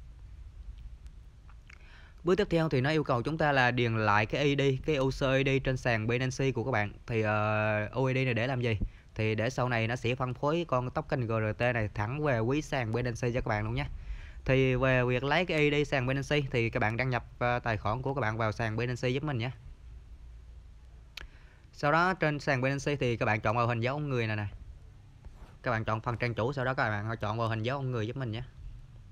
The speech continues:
Thì trên chỗ phần dưới email của các bạn nó sẽ có cái là I D. Các bạn copy lại cái I D của các bạn giúp mình nhé. Các bạn copy lại cái I D trên sàn Binance của các bạn này.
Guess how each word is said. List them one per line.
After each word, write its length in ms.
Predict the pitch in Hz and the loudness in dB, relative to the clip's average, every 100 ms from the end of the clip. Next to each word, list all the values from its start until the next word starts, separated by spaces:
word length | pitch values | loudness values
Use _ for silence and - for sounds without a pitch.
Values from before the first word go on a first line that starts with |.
| - - - - - - - - - - - - - | -18 -14 -14 -14 -18 -18 -18 -18 -14 -10 -10 -10 -2
Thì 200 | 131 127 | 0 0
trên 460 | - 147 151 151 | 2 0 0 -2
chỗ 200 | 135 135 | 2 4
phần 280 | 156 151 123 | 4 4 4
dưới 140 | 151 190 | 4 4
email 280 | 151 147 | 4 2
của 120 | 135 135 | 2 2
các 60 | |
bạn 160 | 123 120 | 0 0
nó 60 | |
sẽ 180 | 131 117 | 0 0
có 160 | 113 160 | 2 0
cái 360 | 175 180 180 | 2 0 0
là 140 | 175 127 | 0 0
I 180 | 135 139 | 0 2
D. 40 | 143 131 - | 6 4 4
Các 80 | 117 | -4
bạn 160 | 107 | -4
copy 380 | 110 175 - 131 | -2 -4 -2 -2
lại 180 | 117 107 | 0 0
cái 160 | 104 127 | 0 0
I 240 | 127 127 | 0 0
D 40 | |
của 100 | 117 | -2
các 60 | 123 | -2
bạn 180 | 107 110 | -2 -4
giúp 80 | 147 | -4
mình 180 | 151 | -4
nhé. 100 | 113 131 - - - - - | -4 -6 -10 -16 -16 -16 -8
Các 80 | 104 | -6
bạn 120 | 110 | -4
copy 300 | 139 135 117 | -4 -2 -2
lại 120 | 104 | 0
cái 120 | 113 | -2
I 80 | 120 | -2
D 180 | 120 120 | -2 -4
trên 100 | 117 | -4
sàn 200 | - 104 | -4 -4
Binance 320 | 104 113 120 | -4 -2 -2
của 120 | 117 117 | -2 -4
các 40 | |
bạn 180 | 110 98 | -4 -4
này. 120 | 101 | -6